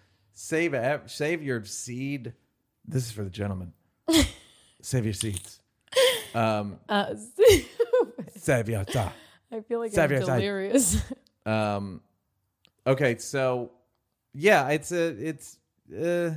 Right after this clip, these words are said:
Speaker 1: it's, yeah, you FaceTime 'em and
Speaker 2: You're
Speaker 1: then
Speaker 2: killing me today.
Speaker 1: But I don't, I haven't met,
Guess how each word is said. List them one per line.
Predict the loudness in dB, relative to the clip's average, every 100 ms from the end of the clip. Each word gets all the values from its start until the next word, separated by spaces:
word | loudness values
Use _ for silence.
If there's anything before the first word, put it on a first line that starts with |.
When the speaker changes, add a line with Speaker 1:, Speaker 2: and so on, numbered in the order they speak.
| -8 _ _ _ _ _ _ _ _ _
Speaker 1:
it's, | -4 -2 -2 -2 -4 -10
yeah, | -2 -2
you | -2 -4
FaceTime | -4 -2 -2 -2 -4 -4 -4
'em | -6
and | -6
Speaker 2:
You're | -6 -6
Speaker 1:
then | -8 -14
Speaker 2:
killing | -12 -10 -10 -12
me | -16
today. | -16 -4
Speaker 1:
But | 2
I | 2 2
don't, | 0 -4
I | -2
haven't | -2 -4 -6
met, | -4 0 0 -2